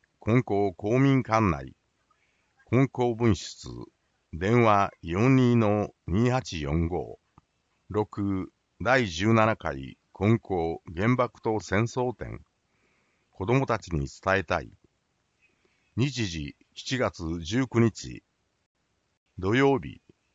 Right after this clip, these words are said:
十時から十七時。七月二十日日曜日、十時から十五時三十分。場所、金光公民館二階。展示ホール。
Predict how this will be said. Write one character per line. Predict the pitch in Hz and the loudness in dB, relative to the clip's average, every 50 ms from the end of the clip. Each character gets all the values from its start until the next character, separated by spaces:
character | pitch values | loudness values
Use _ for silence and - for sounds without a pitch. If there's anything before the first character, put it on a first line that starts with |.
| _ - | _ -10
十 | 78 95 113 135 135 | -6 -2 -2 -2 -2
時 | 110 110 | -4 -8
か | - - 80 71 | -10 -10 -10 -10
ら | 64 73 69 - | -10 -10 -12 -14
十 | - 76 73 90 110 123 | -14 -12 -6 0 2 4
七 | 127 117 110 107 101 90 | 6 6 6 6 4 2
時。 | 67 62 53 - _ _ _ _ _ _ _ _ _ _ _ _ _ _ _ _ _ _ | 0 -8 -16 -18 _ _ _ _ _ _ _ _ _ _ _ _ _ _ _ _ _ _
七 | - - - - 135 | -18 -10 -6 -2 2
月 | 123 113 101 - - 82 73 | 2 2 2 0 -4 -8 -6
二 | 65 82 85 | -6 -6 -6
十 | - - - | -6 -8 -4
日 | 92 87 85 80 76 - _ | -2 -2 -2 -2 -4 -6 _
日 | 85 82 80 - - 123 127 | -6 -6 -4 -4 -2 2 2
曜 | 135 135 127 101 | 4 4 2 0
日、 | 78 65 - - _ _ _ _ _ _ _ _ _ _ _ _ _ | -2 -10 -12 -16 _ _ _ _ _ _ _ _ _ _ _ _ _
十 | 90 92 113 135 143 | -4 -2 0 0 0
時 | 127 110 101 | -2 -4 -10
か | - - 80 | -6 -6 -6
ら | 73 71 69 71 65 - _ _ | -6 -4 -8 -8 -10 -12 _ _
十 | 73 73 82 113 135 143 | -12 -6 -2 0 0 2
五 | 131 127 104 | 2 0 -2
時 | 82 78 | -2 -6
三 | - - 80 85 101 107 110 | -8 -4 0 2 2 2 2
十 | 113 120 107 - _ | -2 -8 -10 -12 _
分。 | _ - 58 57 - - - _ _ _ _ _ _ _ _ _ _ _ _ _ _ _ | _ -10 -10 -10 -12 -16 -20 _ _ _ _ _ _ _ _ _ _ _ _ _ _ _
場 | - 85 90 | -4 -2 -2
所、 | 90 - - 92 87 87 90 - - _ _ - | -2 -2 0 0 2 2 0 -2 -6 _ _ -2
金 | 101 120 139 135 | 0 0 2 0
光 | - 135 127 120 117 | 0 0 -2 -2 -2
公 | - - - 110 117 | -6 -8 -4 -2 2
民 | 120 123 120 107 82 | 2 4 4 2 2
館 | - - 65 65 64 | 0 -4 -8 -6 -6
二 | 62 60 64 - | -6 -6 -8 -6
階。 | - 90 80 78 78 67 - _ _ _ _ _ _ _ _ _ _ _ _ _ _ _ _ _ _ _ | -2 -2 -2 -2 -2 -6 -12 _ _ _ _ _ _ _ _ _ _ _ _ _ _ _ _ _ _ _
展 | 98 101 117 123 | 2 4 4 4
示 | 117 120 107 | 4 0 -4
ホ | 92 113 110 90 73 | -2 -2 -2 -2 -2
ー | |
ル。 | 65 57 52 | -6 -10 -16